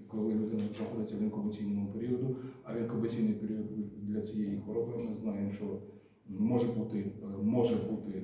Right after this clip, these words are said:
науково, е, доведено від п'яти, від сіми до п'ятдесяти днів, частіше від п'ятнадцяти до тридцяти днів. Тобто в межах останніх, е, днів от з моменту інфікування людина, е, десять днів може виділяти назовні, поки,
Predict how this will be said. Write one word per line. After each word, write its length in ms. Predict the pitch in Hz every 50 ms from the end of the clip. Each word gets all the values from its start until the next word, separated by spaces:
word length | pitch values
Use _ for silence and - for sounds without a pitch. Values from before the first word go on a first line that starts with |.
| - 101
науково, 600 | 104 107 107 - - 113 104 101 - 98 92 92 - - - - - - - _ 101
е, 40 | 95 - - - 95 95 -
доведено 440 | 110 107 110 110 101 - - 101 -
від 200 | - 113 - -
п'яти, 440 | - 110 - - - 139 135 - -
від 180 | 123 127 - -
сіми 380 | - - 131 131 123 113 101
до 100 | 95 -
п'ятдесяти 680 | - 113 - - 110 104 98 95 - - - - - 110
днів, 200 | 139 143 139 139
частіше 760 | - 113 - - - - - 127 123 - - - - - -
від 160 | 107 - -
п'ятнадцяти 600 | - - - 117 117 117 117 - - 101 104 101
до 60 | 95
тридцяти 400 | 92 92 98 - 95 95 - 110
днів. 260 | 104 - - - - - - - - - - - _ _ _ _ _ _
Тобто 320 | 135 - - - - -
в 120 | 95 95 -
межах 300 | - 117 117 110 - 113
останніх, 580 | - - - 110 104 101 98 - - - - - 104 98 95
е, 40 | 95 95 98 -
днів 300 | 127 120 107 95 85 92
от 80 | 95 104
з 440 | 113 - - - - - - -
моменту 400 | 107 107 107 110 101 95 95 101 104 - 104 107 110 104
інфікування 640 | 107 101 - - - - 107 117 135 131 147 139 123 107
людина, 460 | 101 101 104 117 117 120 120 117 - - - - - - - - 98
е, 140 | 95 95 95 98 101 101 113
десять 340 | 117 113 117 110 92 92
днів 160 | 117 131 143 131
може 240 | 117 113 117 117
виділяти 520 | 107 107 107 104 107 110 110 110 107 104 101
назовні, 400 | 101 98 98 110 113 110 107 101
поки, 400 | 95 104 110 117 110 107 107